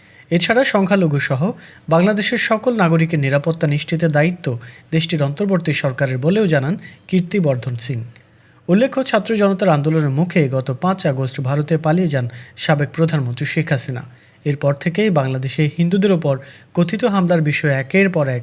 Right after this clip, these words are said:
বিবৃতি দিয়ে আসছে ভারত সরকার। ভারতের গণমাধ্যমগুলো সংখ্যালঘু নির্যাতন নিয়ে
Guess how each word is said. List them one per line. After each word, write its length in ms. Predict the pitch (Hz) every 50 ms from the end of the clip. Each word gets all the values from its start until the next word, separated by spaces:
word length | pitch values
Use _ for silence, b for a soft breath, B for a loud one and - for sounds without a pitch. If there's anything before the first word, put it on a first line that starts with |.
| - 139
বিবৃতি 420 | 135 131 151 156 151 180 180 190 175
দিয়ে 180 | 143 131 127
আসছে 320 | 123 120 - - 180 190 220 B B B B B B -
ভারত 260 | 143 156 151 160 165
সরকার। 380 | - - 131 113 113 - 123 120 - b b b b b b b b b
ভারতের 340 | 147 165 175 208 196 269 254
গণমাধ্যমগুলো 800 | 214 214 196 208 208 190 170 139 156 160 151 175 208 190 147 147
সংখ্যালঘু 540 | 147 - - 151 147 - 180 165 156 147 147
নির্যাতন 500 | 135 131 131 131 135 151 147 143 - 156
নিয়ে 220 | 147 156 175 202